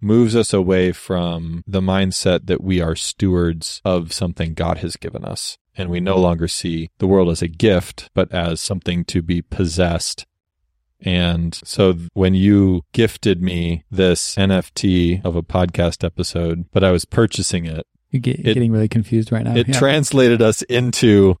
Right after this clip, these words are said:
Speaker 1: a transactional way of being rather than a gift way of being.
Speaker 2: I mean, it's almost like if there was N F Ts for humans, who would own them? God. <laughs> But no, like, you start thinking that out, the analogy sort of works. And I actually got this from your notes that I was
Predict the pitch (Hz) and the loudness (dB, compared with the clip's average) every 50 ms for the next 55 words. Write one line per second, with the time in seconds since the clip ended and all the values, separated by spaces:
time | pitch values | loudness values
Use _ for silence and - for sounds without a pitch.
0 | _ - 101 - - 117 107 101 92 101 98 92 - - 117 95 90 87 85 87 | _ -6 -4 -2 0 0 2 2 2 2 2 0 0 -2 -2 0 0 0 -2 -2
1 | 90 - 107 98 92 90 87 85 85 65 78 87 87 85 85 82 80 - - - | -2 0 2 4 4 4 4 2 0 -2 -2 -2 -2 -2 -2 -4 -6 -8 -12 -4
2 | 85 104 101 95 87 82 80 80 85 82 - _ _ _ - 95 92 92 85 92 | 0 2 4 4 4 2 2 -2 -6 -8 -12 _ _ _ -2 0 2 2 2 0
3 | 92 85 92 87 85 85 82 82 - - - 98 82 85 90 82 - - - - | -4 -4 -2 -2 -2 -2 -4 -6 -8 -8 -8 -8 -4 -2 -2 -2 -4 -6 -8 -8
4 | 90 90 92 92 - - 87 - - - _ _ _ _ _ _ _ _ _ _ | -6 -6 -6 -8 -8 -8 -8 -8 -10 -12 _ _ _ _ _ _ _ _ _ _
5 | _ _ _ - 156 151 147 143 - 160 160 156 - - 135 123 - 131 - - | _ _ _ -2 0 0 2 2 2 2 2 2 2 2 0 0 -2 -4 -8 -10
6 | - _ _ - 127 - 139 135 117 139 135 135 135 - - 147 131 - - 127 | -14 _ _ -6 -2 2 2 2 4 4 2 2 2 2 0 0 0 0 -2 -2
7 | 107 104 120 110 113 120 143 160 156 - - - 98 90 127 139 139 123 117 110 | -2 0 0 0 0 -2 -2 -4 -6 -8 -8 -6 0 4 4 6 6 6 4 2
8 | 110 113 123 135 147 170 175 - _ - 123 - 170 156 147 143 143 143 143 147 | 2 2 4 4 2 2 0 -2 _ -4 0 2 4 4 4 4 2 2 2 2
9 | 156 202 220 156 - - - - - 214 - 190 - 285 - - 330 - 240 220 | 2 2 2 2 0 -2 -4 -8 -6 -2 0 0 0 0 0 0 0 0 0 0
10 | 165 196 185 226 247 220 180 165 160 156 160 147 120 147 156 139 - 160 165 160 | 2 2 4 4 4 4 4 4 4 2 2 0 0 0 0 2 2 2 2 2
11 | 156 175 160 120 143 139 131 127 127 156 170 151 131 127 131 143 143 120 117 123 | 2 0 0 2 2 4 4 4 6 6 6 6 4 2 0 -2 -2 0 2 2
12 | 120 123 131 143 139 131 139 170 175 123 117 - - 123 113 107 95 - - _ | 4 4 2 2 2 2 2 2 2 0 0 -2 -2 0 -2 -2 -2 -6 -12 _
13 | - 117 110 127 135 104 101 - - - - 147 117 113 113 120 120 - - 117 | -8 -2 0 0 0 0 -2 -6 -10 -8 -8 -6 -4 0 0 0 0 0 0 0
14 | 110 117 104 - 107 - - - 107 110 110 110 110 110 107 107 110 - - - | 0 0 0 -2 -4 -6 -4 -2 0 2 4 4 4 2 2 0 -2 -6 -10 -12
15 | - - 135 120 113 110 - 160 | -8 -6 -4 -2 -2 0 0 2